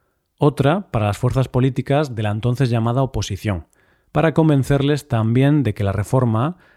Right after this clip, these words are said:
abriría los caminos de la libertad que ellos demandaban.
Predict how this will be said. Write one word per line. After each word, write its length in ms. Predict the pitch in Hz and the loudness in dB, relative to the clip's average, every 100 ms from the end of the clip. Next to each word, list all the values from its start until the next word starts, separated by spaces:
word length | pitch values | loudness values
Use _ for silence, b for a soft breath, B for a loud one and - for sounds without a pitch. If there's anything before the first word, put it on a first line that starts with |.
| b | b
abriría 440 | - 113 107 120 123 | -2 0 2 2 2
los 160 | 127 | 0
caminos 380 | - 117 135 147 | 0 0 2 0
de 80 | 127 | 0
la 60 | |
libertad 480 | 104 104 107 - 143 - - | -2 -2 -4 -2 -2 -4 -8
que 120 | 117 | -4
ellos 240 | 110 123 | 0 2
demandaban. 580 | 113 104 95 95 87 76 | 2 0 -2 -2 -2 -4